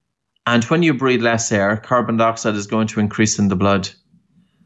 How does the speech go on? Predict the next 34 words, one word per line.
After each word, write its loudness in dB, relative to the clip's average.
And 0
as -2
carbon 0
dioxide 0
increases -4
in 2
the 0
blood, 0
it's 0
going 2
to -4
cause 0
the 2
air 2
hunger, 0
because 2
the 0
feeling 2
of 0
air 2
hunger 0
is -2
not 0
driven -2
by -2
oxygen. -4
In 4
most 2
instances, -2
it's 2
driven 0
by 2
carbon -2
dioxide. -2